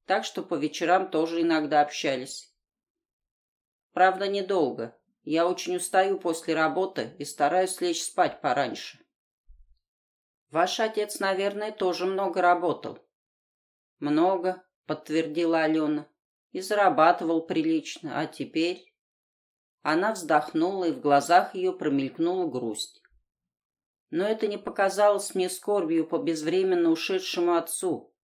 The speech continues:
Алена печалилась об утраченном денежном содержании. В этом я уверена.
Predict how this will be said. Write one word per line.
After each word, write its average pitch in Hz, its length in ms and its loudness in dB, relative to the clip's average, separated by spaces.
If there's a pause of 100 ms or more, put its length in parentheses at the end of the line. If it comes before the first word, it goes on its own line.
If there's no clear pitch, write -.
(500)
Алена 196 400 0
печалилась 113 800 -6
об 139 160 -4
утраченном 190 680 -2
денежном 175 480 0
содержании. 151 920 -2 (880)
В 143 120 -4
этом 208 280 -2
я 160 260 4
уверена. 123 600 -4